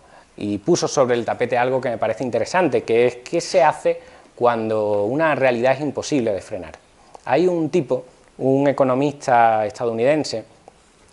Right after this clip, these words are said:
que decía que esto de las descargas de internet era como la ley de la gravedad económica. Él decía que, venía a decir que si tú cogías un bolígrafo y lo soltabas, el bolígrafo caía. Y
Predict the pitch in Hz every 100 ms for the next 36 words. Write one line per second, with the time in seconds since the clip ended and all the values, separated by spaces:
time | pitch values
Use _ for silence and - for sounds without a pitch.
0 | - - 120 107 160 170 147 139 123 113
1 | 107 104 101 147 147 180 139 117 110 -
2 | 147 131 131 117 117 123 143 131 135 131
3 | 120 110 107 107 127 131 117 107 107 110
4 | 110 113 107 95 - - _ _ _ -
5 | _ - 139 151 147 170 165 170 170 127
6 | 113 107 107 101 101 101 98 - 104 123
7 | 147 131 147 135 120 123 107 131 147 156
8 | 147 151 131 127 156 127 - 127 - _
9 | _ _ - 107 104 - 107 120 143 143
10 | 147 104 101 113 110 127 - 82 78 -
11 | _ _ _ _ _ _ _ _ _ _
12 | _ 123 120 113 107 107 107 101 98